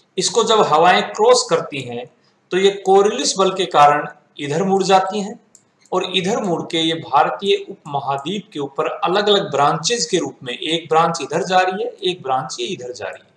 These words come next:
ये देखिए, तो ये मुख्य रूप से मानसूनी हवाएं हैं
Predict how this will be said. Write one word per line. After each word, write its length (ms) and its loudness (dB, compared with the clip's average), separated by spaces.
ये 80 -12
देखिए, 400 -14
तो 240 -6
ये 720 -6
मुख्य 320 -4
रूप 180 -2
से 180 2
मानसूनी 600 -2
हवाएं 400 0
हैं 280 -10